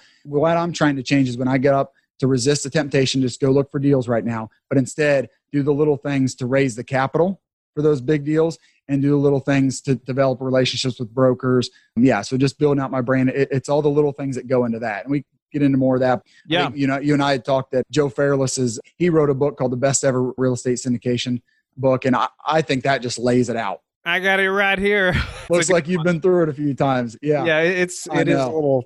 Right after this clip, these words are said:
Speaker 2: torn up.
Speaker 1: Yeah, that just lays it out. And honestly, I just, I just follow that. But like I said, that's hard for me,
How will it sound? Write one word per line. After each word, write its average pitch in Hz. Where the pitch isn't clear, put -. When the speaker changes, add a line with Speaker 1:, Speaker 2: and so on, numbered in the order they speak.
Speaker 2:
torn 151
up. 131
Speaker 1:
Yeah, 139
that 190
just 170
lays 165
it 165
out. 170
And 147
honestly, 160
I 143
just, 139
I 139
just 127
follow 156
that. 156
But 147
like 147
I -
said, 131
that's 151
hard 151
for 160
me, 160